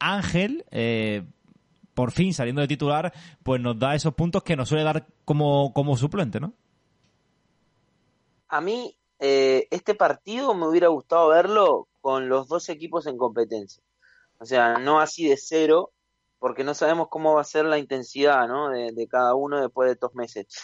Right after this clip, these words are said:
Speaker 2: Porque los dos, eh, como quien dice, son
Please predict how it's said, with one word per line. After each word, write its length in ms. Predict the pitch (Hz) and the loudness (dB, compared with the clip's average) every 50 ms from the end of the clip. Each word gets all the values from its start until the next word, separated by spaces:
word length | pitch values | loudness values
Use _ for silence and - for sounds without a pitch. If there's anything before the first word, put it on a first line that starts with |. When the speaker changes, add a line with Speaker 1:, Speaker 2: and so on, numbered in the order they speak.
| - - _ - | -20 -18 _ 0
Speaker 2:
Porque 440 | 139 143 143 - 147 151 143 117 - | 0 0 2 4 4 4 4 4 2
los 260 | 131 135 135 139 147 | 0 0 2 2 4
dos, 400 | 151 180 190 - - - - _ - | 4 2 0 0 -4 -16 -14 _ -2
eh, 380 | 135 139 131 131 131 131 123 123 | 0 2 2 2 2 0 -2 -4
como 220 | - 135 131 131 123 | -8 -8 -8 -8 -8
quien 160 | 131 135 143 | -8 -8 -6
dice, 220 | 156 185 185 208 180 | -6 -4 -2 -2 -2
son 280 | - 180 190 202 - | 0 0 0 0 -2